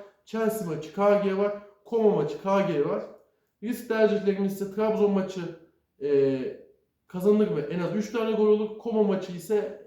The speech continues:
ev sahibi Como kazanır diyorum. Her zaman dediğim gibi arkadaşlar, tutarsa senindir, tutmazsa hiç senin olmamıştır.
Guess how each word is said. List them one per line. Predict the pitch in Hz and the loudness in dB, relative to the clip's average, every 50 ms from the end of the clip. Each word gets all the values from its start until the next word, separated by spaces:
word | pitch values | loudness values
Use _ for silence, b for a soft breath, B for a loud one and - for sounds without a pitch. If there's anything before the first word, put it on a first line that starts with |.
| - - | -14 -10
ev | 190 185 175 | -8 -6 -6
sahibi | - - 160 143 143 139 139 - - | -6 -6 -2 -2 -2 -2 -2 -4 -8
Como | 175 175 185 196 196 196 - B B B B B B | -6 -4 -2 -2 -4 -4 -8 B B B B B B
kazanır | B 214 208 202 202 190 185 156 147 | B 0 2 4 4 4 2 -2 -4
diyorum. | 147 143 156 - - - - B B B B B _ | -4 -4 -4 -6 -8 -10 -16 B B B B B _
Her | 214 233 247 233 | -4 -2 0 2
zaman | 214 240 226 240 226 208 | 2 2 2 2 2 2
dediğim | 226 226 233 226 214 | 0 0 -2 -2 0
gibi | 202 202 202 | 0 2 0
arkadaşlar, | 196 202 202 202 196 190 - - 214 220 214 - - - - _ _ | 0 0 0 0 0 0 -2 -2 -2 -2 -4 -6 -10 -14 -20 _ _
tutarsa | - 214 220 247 226 214 - 180 | -10 -4 -2 0 2 2 0 0
senindir, | - - 214 220 220 220 208 202 214 - 214 - - - _ | 0 2 2 2 2 2 2 0 -2 -4 -6 -10 -14 -16 _
tutmazsa | 233 214 - 208 208 196 - 175 202 | -14 -6 -2 0 2 2 2 2 0
hiç | 220 208 | 0 -2
senin | - - 214 202 202 | 0 0 2 2 4
olmamıştır. | 214 214 208 208 190 175 - - 202 202 - - | 4 4 6 4 4 2 -2 -8 -10 -12 -12 -14